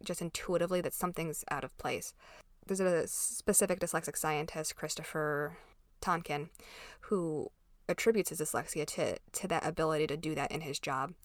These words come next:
With that, um, you know the test where you have to find a nine out of the sea of sixes? Or the test where you have to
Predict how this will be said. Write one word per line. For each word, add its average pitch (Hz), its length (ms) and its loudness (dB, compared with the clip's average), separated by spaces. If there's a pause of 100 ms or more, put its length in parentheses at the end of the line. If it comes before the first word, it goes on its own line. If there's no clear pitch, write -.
(840)
With 196 280 4
that, 160 320 4 (280)
um, 156 280 0
you 190 100 2
know 202 120 8
the 196 80 8
test - 440 0
where 170 340 2
you 170 140 -2
have 175 160 -4
to 175 80 -2
find 170 440 0
a 170 60 -2
nine 170 360 2
out 151 80 2
of 160 80 2
the 151 80 0
sea 160 200 -2
of 160 100 -2
sixes? 208 580 2 (760)
Or 160 400 4
the 160 120 0
test - 640 -2 (260)
where 156 680 0 (420)
you 175 140 -6
have 165 180 -2
to 156 600 0